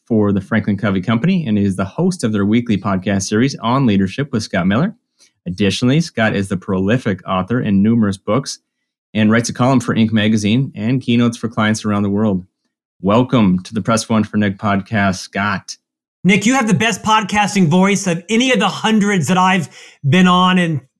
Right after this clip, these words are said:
Speaker 2: four or five years. You win for voice
Speaker 1: <laughs>
Speaker 2: out of the gate.
Speaker 1: I th-,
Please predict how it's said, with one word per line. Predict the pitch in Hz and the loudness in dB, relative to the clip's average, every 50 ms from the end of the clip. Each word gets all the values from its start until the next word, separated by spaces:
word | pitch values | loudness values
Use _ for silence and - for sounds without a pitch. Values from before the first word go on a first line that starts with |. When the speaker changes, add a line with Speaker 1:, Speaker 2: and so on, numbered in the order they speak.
| _ 190 180 165 135 - - | _ -20 -20 -20 -20 -8 -2
Speaker 2:
four | 190 190 196 | 0 2 2
or | 185 | 2
five | - - 185 170 170 170 156 | 2 2 2 2 2 2 0
years. | 160 165 165 165 160 160 151 131 113 202 | 0 2 2 2 2 2 0 0 -2 -2
You | 220 165 143 139 165 196 208 196 | -2 0 2 4 4 6 6 6
win | 180 180 233 269 277 294 330 320 | 4 4 4 2 2 2 0 -2
for | - - 226 214 190 143 | -2 0 0 0 0 2
voice | 143 190 180 165 117 98 92 - - - - - - - _ _ - - - - - | 2 2 2 2 0 -4 -6 -10 -10 -12 -12 -14 -16 -18 _ _ -14 -14 -12 -14 -12
Speaker 1:
<laughs> | - 139 - - _ _ - | -12 -12 -12 -12 _ _ 0
Speaker 2:
out | 180 190 196 | 0 2 2
of | 180 | 2
the | 175 147 | 2 2
gate. | 160 165 147 - 98 - | 2 2 0 0 0 0
Speaker 1:
I | 107 127 | 0 0
th-, | 127 - - | 0 -2 -6